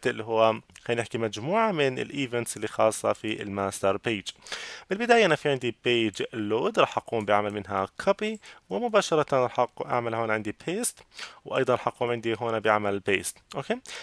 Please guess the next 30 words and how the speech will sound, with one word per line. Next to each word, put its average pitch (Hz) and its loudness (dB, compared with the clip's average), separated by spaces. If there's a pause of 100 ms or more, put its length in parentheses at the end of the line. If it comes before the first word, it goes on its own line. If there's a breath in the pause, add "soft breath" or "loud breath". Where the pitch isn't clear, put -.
(140 loud breath)
الآن 147 4
أول 226 2
ايفنت 196 -2
راح - -4
أقوم 143 2
بإنشائه - 0
اللي 104 -8
هو 110 2
عبارة 110 6
عن 98 0
page 160 -4
underscore 107 -4
اللي 117 0
هو 101 -6
init. - -4 (520 loud breath)
وطبعا 180 4
مباشرة 185 2
بداخله 139 4
راح 120 -2
أقوم 131 0
بطباعة 117 6
اللي 110 -8
هو 107 4 (140)
رسالة 107 2
معينة 113 -2
اللي 185 -8
هي 92 -2
response 110 -4 (160)
dot - -10
write. 175 4